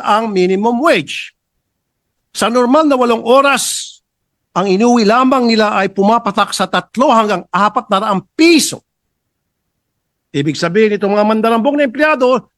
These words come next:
na nagpapatupad ng pakyawan ay nagnanakaw ng hanggang apat na oras na overtime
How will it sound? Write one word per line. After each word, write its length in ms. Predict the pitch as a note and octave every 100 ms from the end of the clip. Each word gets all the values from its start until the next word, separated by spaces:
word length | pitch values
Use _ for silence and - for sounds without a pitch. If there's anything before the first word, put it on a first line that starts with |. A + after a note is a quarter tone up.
| -
na 160 | D#3+
nagpapatupad 760 | D#3+ G#3+ A#3+ A3 C4+ B3+ A#3+ F#3+
ng 360 | F#3+ G#3+ A#3+ A3+
pakyawan 800 | F#3 - D4+ C#4 A3+ G#3 G#3+ G#3 _ _ _ _ _ -
ay 160 | G3 G3+
nagnanakaw 960 | G3+ F#3 G3+ A3 C#4+ D4+ B3+ B3 B3+ G#3+
ng 280 | G3 C#4+
hanggang 400 | - G3+ G3+ F3+ -
apat 480 | D4+ E4 E4 D4+ -
na 120 | G3
oras 360 | B3+ D4 D4+ -
na 80 | -
overtime 760 | D4+ D#4 C4 - F#3+ F3+ F3